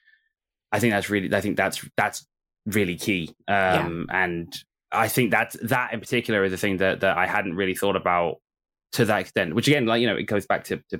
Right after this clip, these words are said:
Speaker 1: to video games. It's exactly that. It's, you know, eh, especially if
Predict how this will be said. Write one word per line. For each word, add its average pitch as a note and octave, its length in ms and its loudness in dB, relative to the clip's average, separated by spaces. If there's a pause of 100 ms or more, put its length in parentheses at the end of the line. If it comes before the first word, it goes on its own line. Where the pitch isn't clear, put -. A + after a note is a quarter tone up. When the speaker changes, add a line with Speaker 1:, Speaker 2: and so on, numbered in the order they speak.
(280)
Speaker 1:
to F#2+ 80 -8
video G#2 220 2
games. D#2+ 340 -6 (100)
It's F#2 280 -4
exactly F#2+ 400 -2
that. A2 200 -2
It's, F2+ 160 -12
you G#2 100 -4
know, D#2+ 200 -6 (160)
eh, F#2+ 420 2
especially G2 420 -6
if E2+ 60 -12